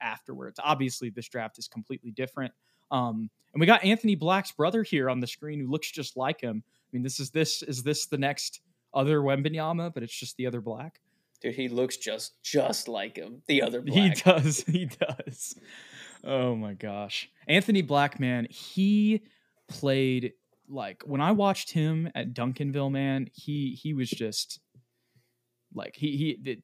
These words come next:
Speaker 1: it's unfortunate that he didn't go to a Texas team, and maybe he will end up finding his way later because obviously he played at Arkansas, but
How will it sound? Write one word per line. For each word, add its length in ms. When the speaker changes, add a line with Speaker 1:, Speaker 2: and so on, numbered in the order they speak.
Speaker 1:
it's 240
unfortunate 800
that 440
he 160
didn't 200
go 120
to 120
a 60
Texas 420
team, 320
and 140
maybe 240
he 120
will 300
end 160
up 180
finding 460
his 260
way 200
later 380
because 520
obviously 320
he 40
played 220
at 80
Arkansas, 560
but 160